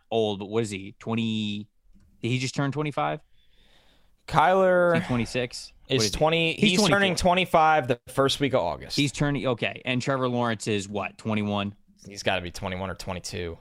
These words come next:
Speaker 1: Trevor Lawrence, twenty-two. He turns twenty-three this year, actually. So he's a year older than I thought he was, but that doesn't change my argument. I'm picking Trevor Lawrence.
Speaker 2: Yeah, there's not, um, not much of an argument there. All right, now it's getting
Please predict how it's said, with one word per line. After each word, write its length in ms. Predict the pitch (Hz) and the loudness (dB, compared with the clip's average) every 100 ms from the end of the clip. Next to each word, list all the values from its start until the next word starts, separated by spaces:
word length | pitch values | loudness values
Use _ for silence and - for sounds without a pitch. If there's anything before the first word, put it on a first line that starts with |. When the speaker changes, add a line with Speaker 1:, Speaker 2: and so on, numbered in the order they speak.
| _ | _
Speaker 1:
Trevor 240 | 123 113 | -4 -4
Lawrence, 300 | 107 101 95 | -2 -4 -6
twenty-two. 540 | - 123 110 - 95 - | -4 -2 -2 -4 -10 -8
He 120 | 120 | -6
turns 260 | 110 123 107 | 0 0 0
twenty-three 420 | 123 107 101 101 | -2 -2 -2 -4
this 140 | 95 - | -4 -8
year, 120 | 92 | -10
actually. 380 | 87 - - - | -12 -14 -18 -14
So 180 | - 95 | -8 -8
he's 120 | 95 | -6
a 40 | |
year 160 | 98 95 | -6 -4
older 220 | 90 92 | -6 -10
than 140 | 87 | -14
I 60 | 87 | -16
thought 160 | 85 85 | -16 -16
he 60 | |
was, 180 | 85 - - | -18 -20 -20
but 200 | 92 92 _ | -14 -14 _
that 180 | 107 95 _ | -6 -6 _
doesn't 220 | 110 92 | -8 -8
change 240 | 87 92 - | -12 -16 -14
my 140 | - - - | -16 -16 -16
argument. 320 | - 85 - - | -18 -18 -20 -10
I'm 100 | 110 | -6
picking 240 | 123 117 | -4 -4
Trevor 200 | 107 104 | -4 -6
Lawrence. 300 | 87 - - _ _ _ _ _ _ _ _ _ - _ _ - | -8 -20 -20 _ _ _ _ _ _ _ _ _ -20 _ _ -4
Speaker 2:
Yeah, 240 | 110 92 - | -2 -2 -4
there's 200 | 107 107 | -6 -2
not, 240 | 113 107 | -2 0
um, 600 | 104 104 98 95 92 90 - - - _ _ _ _ _ _ | 2 2 0 -2 -6 -12 -14 -20 -20 _ _ _ _ _ _
not 180 | 139 175 | 0 4
much 180 | 180 - | 4 2
of 60 | |
an 60 | 156 | 2
argument 320 | 135 120 110 | 2 2 -2
there. 240 | 104 92 85 | -2 -2 2
All 80 | 135 | 2
right, 160 | 123 | 2
now 240 | 131 160 202 | 2 2 2
it's 160 | 180 | 2
getting 560 | - 156 143 131 120 | 4 4 4 0 -2